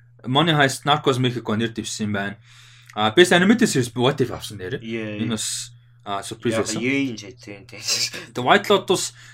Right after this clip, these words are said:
Speaker 1: supporting actor, actress дээр хуулийн дээр нь limited series дээр авсан. Гол дүрийн, а, эрэгтэй эмэгтэй дээр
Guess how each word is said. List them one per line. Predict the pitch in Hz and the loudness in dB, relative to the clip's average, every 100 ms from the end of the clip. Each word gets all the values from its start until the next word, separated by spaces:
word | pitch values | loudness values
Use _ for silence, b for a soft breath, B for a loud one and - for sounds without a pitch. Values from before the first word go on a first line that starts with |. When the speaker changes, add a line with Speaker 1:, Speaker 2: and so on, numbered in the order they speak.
| - | -10
Speaker 1:
supporting | - 208 208 202 | 0 2 2 4
actor, | 165 165 170 | 4 4 6
actress | 156 156 147 - | 6 6 -4 0
дээр | 135 | 4
хуулийн | 143 151 151 | 4 4 2
дээр | 127 | 2
нь | |
limited | 113 131 139 135 | 0 -2 -2 -2
series | 117 104 | -2 -4
дээр | - 101 | -4 -8
авсан. | - 180 - B B B B - | -6 -8 -10 B B B B 4
Гол | 180 190 | 4 8
дүрийн, | 196 180 170 123 b b b _ | 6 8 4 0 b b b _
а, | 123 127 120 117 113 110 107 101 - - _ - 50 50 50 50 - - - | 2 6 6 6 4 0 -4 -8 -16 -20 _ -20 -20 -20 -20 -20 -20 -20 -12
эрэгтэй | 127 - 180 | -12 2 4
эмэгтэй | 139 - 147 | 4 2 2
дээр | 127 131 | 4 2